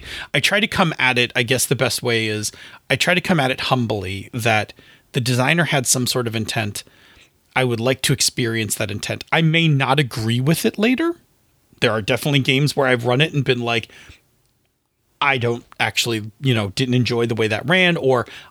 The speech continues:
I like the way this game ran, but I'm home brew-, I'm home, I'm, uh, um, what you call it, house ruling the following things in.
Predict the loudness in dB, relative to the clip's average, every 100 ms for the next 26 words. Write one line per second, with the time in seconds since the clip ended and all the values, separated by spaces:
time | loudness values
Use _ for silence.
0 | 0 2 4 2 2 0 0 0 -2 0
1 | 2 2 2 -2 -2 -2 -2 0 0 0
2 | -4 -2 0 0 0 0 2 2 2 2
3 | 2 0 2 0 0 -2 -8 -20 -20 _
4 | _ _ _ _ _ -12 -2 0 2 0
5 | -2 -2 -8 -10 -18 -20 -16 0 2 2
6 | 2 4 2 0 -2 2 2 4 0 -2
7 | -4 -4 -2 -4